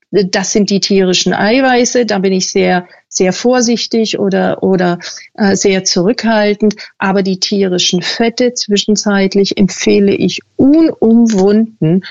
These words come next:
all meinen Patienten, auch den Veganern, auch den ethischen Veganern.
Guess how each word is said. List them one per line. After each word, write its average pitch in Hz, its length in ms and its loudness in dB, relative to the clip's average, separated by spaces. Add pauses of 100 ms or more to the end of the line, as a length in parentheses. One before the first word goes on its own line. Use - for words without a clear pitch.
(160)
all 214 300 0
meinen 180 280 0
Patienten, 208 840 -2
auch 190 260 -4
den 180 240 0
Veganern, 190 600 0
auch 180 200 -2
den 170 260 0
ethischen 220 560 0
Veganern. 190 680 2